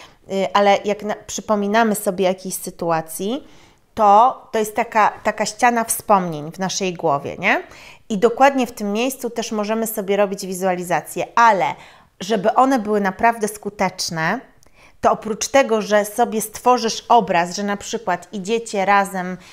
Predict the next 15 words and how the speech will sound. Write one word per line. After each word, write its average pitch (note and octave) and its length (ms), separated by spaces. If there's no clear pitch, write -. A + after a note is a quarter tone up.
gdzieś, F3+ 760
trzymacie G#3+ 520
się A3 160
za G#3 200
rękę, F#3 580
przytulacie F#3+ 720
się, E3 400
jest G3 200
wam G3 200
dobrze, F#3 300
oprócz F#3 300
tego, G#3+ 240
że G3 120
to G3 180
widzisz, F3+ 580